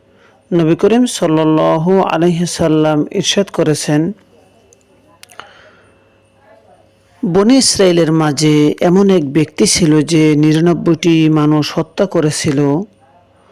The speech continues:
অতঃপর বের হয়ে একজন পাদ্রীকে জিজ্ঞেস করল, "আমার তওবা কবুল হওয়ার আশা আছে কি?" পাদ্রী বলল, "না।" তখন সে পাদ্রীকেও হত্যা করল। অতঃপর পুনরায় সে জিজ্ঞাসাবাদ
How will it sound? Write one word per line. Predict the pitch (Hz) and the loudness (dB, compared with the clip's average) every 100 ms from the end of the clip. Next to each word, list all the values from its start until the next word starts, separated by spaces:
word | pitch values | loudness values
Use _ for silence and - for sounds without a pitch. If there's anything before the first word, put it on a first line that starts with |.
| _ _ | _ _
অতঃপর | - 175 185 196 185 | -6 -4 0 0 0
বের | 160 175 | 0 0
হয়ে | 165 165 160 | 0 0 0
একজন | - 165 143 170 156 | 0 -2 -2 -2 -2
পাদ্রীকে | 143 170 139 151 185 180 | -2 -4 -4 -4 -2 -2
জিজ্ঞেস | 156 175 143 175 165 | -2 -6 -4 -4 -4
করল, | - 190 160 165 151 151 - _ _ _ | -2 0 2 0 0 -4 -12 _ _ _
"আমার | 185 160 156 143 | -2 -2 -2 -4
তওবা | 170 160 156 147 147 139 - _ _ - | -2 0 0 -2 -2 -4 -8 _ _ -4
কবুল | 175 170 180 | 0 2 2
হওয়ার | 165 160 156 | 2 0 0
আশা | 165 135 - 156 | -2 -4 -4 -2
আছে | 151 147 196 | -2 0 -2
কি?" | 190 185 175 151 - - _ _ | 0 2 2 0 -8 -20 _ _
পাদ্রী | 175 151 151 185 | -6 -4 0 0
বলল, | 165 165 156 156 | 2 0 0 0
"না।" | 151 160 156 151 - - - _ | 0 0 -2 -4 -8 -20 -20 _
তখন | - 165 - 165 | -4 -2 -2 -2
সে | 170 165 | 0 -2
পাদ্রীকেও | 151 160 147 143 156 - 196 | -2 -2 -4 -4 -2 0 0
হত্যা | 160 156 - 165 | 0 -4 -4 -6
করল। | 151 175 170 156 156 147 147 _ _ _ - _ - | -2 -2 0 0 0 -2 -6 _ _ _ -20 _ -8
অতঃপর | 180 160 147 160 160 151 - | -4 -4 -2 0 0 -2 -2
পুনরায় | 165 156 156 156 151 | 0 0 0 0 0
সে | 143 - 156 151 | 0 0 0 0
জিজ্ঞাসাবাদ | 147 147 180 170 175 160 | -2 -4 -2 -2 0 -2